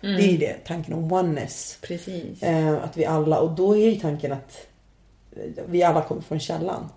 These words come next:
Speaker 1: Mm.
Speaker 2: Och därför så hör vi alla ihop, eftersom vi alla är vågor på ett hav, eller alla är solstrålar från en sol, så hör, så hör vi ihop. En annan grej med källan som vi pratade om igår som var intressant, det var att, att källans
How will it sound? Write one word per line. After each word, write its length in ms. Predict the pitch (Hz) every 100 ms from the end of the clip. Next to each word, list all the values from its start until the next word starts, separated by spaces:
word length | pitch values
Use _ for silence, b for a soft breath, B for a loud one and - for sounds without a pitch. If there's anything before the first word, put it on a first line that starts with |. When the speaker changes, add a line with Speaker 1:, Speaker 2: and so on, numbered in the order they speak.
| -
Speaker 1:
Mm. 320 | 196 165 190
Speaker 2:
Och 220 | - 196 -
därför 300 | 170 156 156
så 120 | -
hör 160 | 156 156
vi 80 | 156
alla 120 | 156
ihop, 280 | 170 - -
eftersom 220 | - 160
vi 60 | -
alla 300 | 175 160 185
är 100 | 160
vågor 340 | 170 156 165
på 120 | 156
ett 100 | -
hav, 340 | 165 170 - -
eller 120 | 170 175
alla 380 | - 160 170 175
är 200 | 160 -
solstrålar 580 | - 160 - - 180
från 280 | - - 156
en 100 | 151
sol, 340 | 151 - - -
så 160 | -
hör, 200 | 151 165
så 280 | - - 185
hör 180 | 160 156
vi 60 | 156
ihop. 340 | 156 - - - -
En 120 | 233
annan 220 | 302 302
grej 180 | 185 170
med 180 | 170 165
källan 540 | - 208 190 196 147
som 320 | - 120 - -
vi 100 | 180
pratade 320 | - - 175
om 120 | -
igår 300 | 170 185 170
som 200 | 160 - -
var 120 | 175
intressant, 440 | 175 170 - 175 - -
det 140 | 196
var 160 | 190 190
att, 140 | 190 - _ - - _ _ _ _ _ _ _ _ _ _ - B B B B B B
att 220 | 190 185
källans 1160 | - - 240 226 269 254 196 175 170 - - -